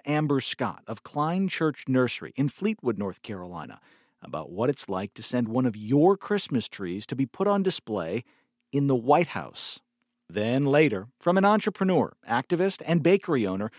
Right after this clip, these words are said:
who delivers bread each Christmas tree harvesting season to shops in those mountainous communities. Leonida Inge talks with Manolo Betancourt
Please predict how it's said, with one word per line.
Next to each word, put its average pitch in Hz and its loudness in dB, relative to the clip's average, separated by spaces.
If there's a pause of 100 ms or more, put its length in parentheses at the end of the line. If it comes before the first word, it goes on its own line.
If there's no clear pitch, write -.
(140)
who 165 4
delivers 190 4
bread 120 2
each 196 -4
Christmas 123 -2
tree 104 -10
harvesting 101 -6
season 151 -2
to 160 -6
shops 127 0
in 131 2
those 123 2 (200)
mountainous 92 -2
communities. 127 -4 (420)
Leonida 156 4
Inge 95 -6
talks 139 0
with 131 -2
Manolo 131 0 (260)
Betancourt 143 0